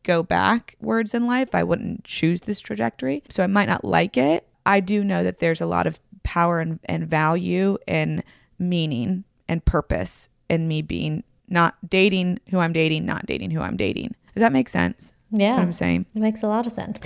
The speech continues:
Speaker 2: I think it's really hard to uncouple, like you said, that worth from dating, especially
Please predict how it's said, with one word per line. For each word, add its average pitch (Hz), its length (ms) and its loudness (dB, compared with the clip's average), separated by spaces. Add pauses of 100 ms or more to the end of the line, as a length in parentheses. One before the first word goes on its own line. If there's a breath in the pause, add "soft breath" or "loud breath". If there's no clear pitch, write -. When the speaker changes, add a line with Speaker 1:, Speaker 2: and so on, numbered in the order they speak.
(260 loud breath)
Speaker 2:
I 208 60 2
think 214 160 2
it's 220 160 -4
really 214 220 6
hard 196 240 2
to 180 100 2
uncouple, 175 480 2
like 175 220 2
you 175 60 0
said, 180 280 0
that 170 260 0
worth 170 440 2
from 170 180 0
dating, 170 400 2
especially 185 580 2